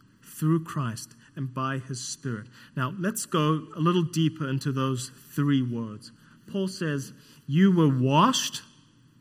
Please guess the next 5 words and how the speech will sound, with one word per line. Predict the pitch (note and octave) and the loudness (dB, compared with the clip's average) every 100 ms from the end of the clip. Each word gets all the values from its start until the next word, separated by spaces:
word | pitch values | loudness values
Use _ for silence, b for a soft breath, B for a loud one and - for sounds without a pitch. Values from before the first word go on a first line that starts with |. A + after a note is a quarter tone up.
| _ _ _ - - | _ _ _ -10 0
and | D#3 | 2
sanctified." | - F#3+ F3+ C#3+ A#2+ G#2+ G2+ - _ _ _ _ _ _ _ _ _ _ _ _ _ _ _ _ _ B | 4 4 2 0 -8 -10 -10 -18 _ _ _ _ _ _ _ _ _ _ _ _ _ _ _ _ _ B
That's | G3+ A#3 - | -6 -6 -4
Old | F3+ G#3 A3+ | 0 0 0
Testament | - G3 - C#3+ C3 | -2 -2 -2 -2 -4